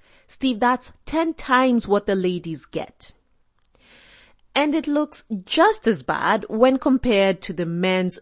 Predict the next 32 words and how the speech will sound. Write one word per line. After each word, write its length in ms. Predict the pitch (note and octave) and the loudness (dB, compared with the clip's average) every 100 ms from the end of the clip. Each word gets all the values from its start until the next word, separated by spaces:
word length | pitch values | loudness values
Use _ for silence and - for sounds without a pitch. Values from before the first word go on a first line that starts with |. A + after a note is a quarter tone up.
| F#3 | -10
Super 460 | - - G#3+ - | -8 -2 -2 -2
Cup. 360 | - - - - - _ _ _ _ - - _ _ - | -8 -10 -10 -14 -20 _ _ _ _ -20 -20 _ _ -4
The 120 | G#3+ | 2
winner's 320 | C4 E4+ F4 | 2 0 -4
prize 400 | - D4 D#4+ C#4 | 2 4 4 2
money 420 | C#4 C#4+ D#4 D#4 | 0 0 2 0
was 280 | A#3 A3+ G#3+ | 0 0 0
previously 760 | - B3 A#3 A#3 - A#3 A3+ - - | -4 -4 -2 -4 -4 -6 -6 -10 -4
two 160 | E4 | -2
hundred 380 | F4 E4+ D#4 - | 0 0 -2 -2
thousand 460 | A3+ A3+ A3 G3 F3+ | 2 4 4 0 0
dollars. 420 | D3+ F3 B3 A3 | 0 2 0 0
Remember, 320 | G3+ G3+ G3+ | -2 0 0
it's 300 | F#3+ F#3 - | -2 -4 -4
a 40 | |
one-off 600 | F3 F#3+ A#3 A#3+ A3+ - | -2 0 0 0 0 -2
game, 420 | - F3 E3+ E3+ E3 _ _ - | -4 -2 -2 -6 -10 _ _ -8
curtain 480 | B3+ B3+ B3+ B3 A3 | -2 0 2 0 2
raiser 380 | G3+ F#3+ G3 | 0 0 -2
for 160 | F#3 F3 | -2 -4
the 100 | E3 | -4
season. 640 | - D#3+ C#3+ E3+ G#3+ D#4 E4 _ _ - - _ _ - | -10 -10 -4 0 0 0 -6 _ _ -20 -20 _ _ -4
But 140 | A#3 | -2
that 220 | C4 C#4 | 2 0
more 340 | B3+ C4 D#4 G4 | 0 0 2 0
than 300 | F#4+ E4 B3+ | 0 0 2
doubled 560 | B3+ B3+ E3+ E3+ F#3+ - | 2 2 2 0 -2 -2
at 180 | G#3+ | -2
the 100 | - | 0
last 500 | A3 A3+ A#3+ D4+ - | 2 4 2 2 -6
Super 340 | - A3 G#3 E3+ | -8 -6 -4 -4
Cup 380 | - - F3+ | -4 -4 -4